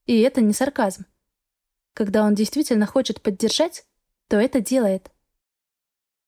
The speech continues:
Да, работа мне не особо нравилась. Да, Кирилл нормально получает. Но мне так хочется с этой ипотекой побыстрее разобраться, что я готова на две работы устроиться. Знать бы только, кем и куда.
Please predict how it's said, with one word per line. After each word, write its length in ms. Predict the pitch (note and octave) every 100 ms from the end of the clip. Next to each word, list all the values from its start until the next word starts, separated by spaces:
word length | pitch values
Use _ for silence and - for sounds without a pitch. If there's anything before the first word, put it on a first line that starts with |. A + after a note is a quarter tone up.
| _ _ _
Да, 260 | B3 B3 E4
работа 340 | A#3 C4 B3+
мне 180 | G#3+ G#3+
не 140 | G#3+
особо 360 | G#3+ - C#4+ A3+
нравилась. 640 | G3+ G3+ F#3+ G3+ G3+ - _ _ _ _ _
Да, 300 | A#3 A3 C4+
Кирилл 320 | - A3+ C4
нормально 520 | B3+ C4 C#4+ D4+ A3
получает. 680 | G3+ A3+ C4 - B3+ F#3+ - _ _ _ _ _ _ _ -
Но 180 | A3
мне 180 | A3 C4
так 200 | D4+ A3
хочется 420 | - C#4 B3 -
с 100 | G#3
этой 240 | A#3+ A#3+ G#3+
ипотекой 500 | G#3+ G#3 - E4+ D#4
побыстрее 580 | D4 C4+ D#4 F4 D4 G#3+
разобраться, 680 | A3+ C#4+ E4 C4+ - F#3+ - _ _ _ _ _
что 200 | - A3+
я 120 | A#3
готова 360 | A3 G#3+ D4+ B3+
на 120 | G#3+
две 160 | G#3 B3
работы 360 | C4 E4+ -
устроиться. 640 | A3 - D#4 A3+ - G3 F#3+ _ _ _ _ _ _ _ _ _
Знать 300 | G3+ A3 C4+
бы 120 | G#3+
только, 360 | A3 A3 - G#3+
кем 300 | - C#4+ A#3+
и 40 |
куда. 460 | G#3+ C4+ C4+ G3+